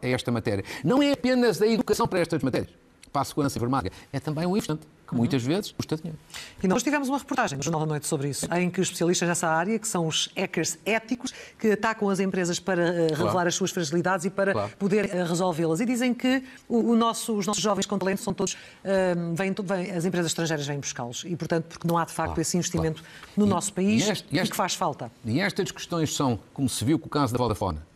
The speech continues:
Speaker 1: uma palavra aqui de solidariedade à Vodafone, por um
Speaker 2: Certo.
Speaker 1: lado, e de parabéns, porque em pouquíssimo tempo repuseram a situação, eh,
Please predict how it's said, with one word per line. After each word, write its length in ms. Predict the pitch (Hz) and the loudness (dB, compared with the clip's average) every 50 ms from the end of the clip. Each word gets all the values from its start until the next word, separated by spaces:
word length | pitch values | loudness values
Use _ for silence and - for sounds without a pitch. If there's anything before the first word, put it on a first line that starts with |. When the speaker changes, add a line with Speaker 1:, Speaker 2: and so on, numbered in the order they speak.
| _ - | _ -10
Speaker 1:
uma 120 | 82 73 - - | -10 -10 -8 -4
palavra 320 | - 104 120 127 110 101 | 0 2 2 2 2 0
aqui 240 | 87 - 127 139 131 | 0 2 2 2 2
de 260 | 107 113 113 107 104 | 2 2 2 2 2
solidariedade 800 | 104 - - 170 185 170 143 127 131 127 120 113 120 120 110 110 | 0 -2 -2 0 2 2 2 2 2 2 2 2 0 0 0 0
à 40 | 110 | -2
Vodafone, 460 | 92 101 107 98 98 - - 117 107 | 0 0 -2 -2 -2 -4 -4 -4 -4
por 100 | - 165 | -2 -2
um 20 | 135 | -2
Speaker 2:
Certo. 100 | 101 98 | -2 0
Speaker 1:
lado, 240 | 113 127 139 131 156 | 0 2 2 2 2
e 60 | 147 | 0
de 60 | - | 0
parabéns, 580 | - - 165 147 117 98 120 147 165 147 - - | 0 0 0 0 2 2 0 0 0 -2 -4 -8
porque 240 | - - - 143 | -14 -6 -4 -2
em 80 | 120 113 | -2 -2
pouquíssimo 520 | - 139 131 - - 156 - - 135 110 | -2 -4 -4 -2 -2 -4 -2 0 0 0
tempo 320 | 90 - 123 123 117 - 107 - - - - - - | 0 0 0 0 0 -2 -8 -12 -14 -18 -18 -10 -4
repuseram 580 | 98 117 120 - 117 95 123 131 123 120 120 | -2 -2 0 0 0 0 2 0 0 0 0
a 60 | 110 98 | -2 -2
situação, 640 | - - 104 - 110 104 - 123 113 120 139 139 - - - - - - - | -4 -4 -6 -4 -4 -4 -2 0 0 2 0 0 -4 -10 -20 -20 -14 -8 -4
eh, 560 | 107 104 104 104 104 101 101 101 98 98 | -2 0 0 0 0 0 0 0 0 0